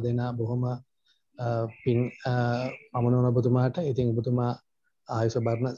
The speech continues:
ආයුෂ වර්ණ සැප බල ප්‍රඥා වැඩි දියුණු වෙලා ඔබතුමාගේ පංච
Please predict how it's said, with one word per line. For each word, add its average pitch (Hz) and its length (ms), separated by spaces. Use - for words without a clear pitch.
ආයුෂ 113 260
වර්ණ 117 280
සැප - 280
බල 117 200
ප්‍රඥා 117 420
වැඩි 120 300
දියුණු 117 260
වෙලා 131 240
ඔබතුමාගේ 117 680
පංච 120 260